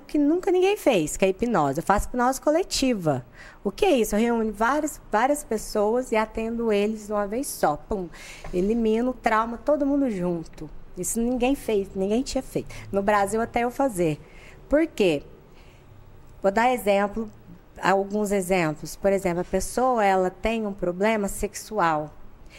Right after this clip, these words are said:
Ela imagina o motivo, ela não sabe certinho, mas ela tem aquele problema, ela não quer falar,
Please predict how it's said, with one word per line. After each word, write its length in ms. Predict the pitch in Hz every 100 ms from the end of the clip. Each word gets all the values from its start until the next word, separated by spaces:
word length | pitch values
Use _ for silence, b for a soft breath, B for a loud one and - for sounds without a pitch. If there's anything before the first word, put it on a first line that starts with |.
| B
Ela 200 | 147 175
imagina 1000 | 233 311 247 190 175 196 269 277 160 135 - B B B B - -
o 80 |
motivo, 640 | 208 240 269 - 190 165 151
ela 140 | 156
não 100 | 165
sabe 280 | 175 202 208 - -
certinho, 680 | - 247 247 254 - 180
mas 100 | 175
ela 160 | 208 240
tem 240 | - 277
aquele 220 | 311 269 240
problema, 360 | 220 220 254
ela 80 | 262
não 100 | 277
quer 240 | 294 254 254
falar, 500 | - 170 151 117